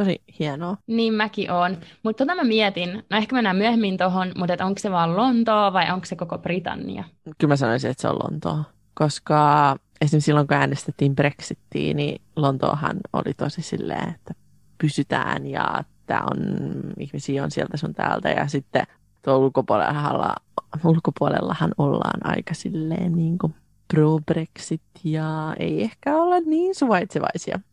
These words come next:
Speaker 2: Totta. Sitten oli, että parasta on myös pubit.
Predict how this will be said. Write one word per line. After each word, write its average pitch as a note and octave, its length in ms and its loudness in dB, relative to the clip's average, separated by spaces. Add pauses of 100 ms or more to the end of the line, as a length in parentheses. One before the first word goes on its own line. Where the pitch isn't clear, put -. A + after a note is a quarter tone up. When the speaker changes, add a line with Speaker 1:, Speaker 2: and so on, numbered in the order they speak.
(140)
Speaker 2:
Totta. G#3 460 -2 (460)
Sitten C4+ 440 0
oli, F#3 560 2 (220)
että F#3 240 -6
parasta B3 460 2
on F3 120 -2
myös E3+ 320 -4 (360)
pubit. C#4+ 500 2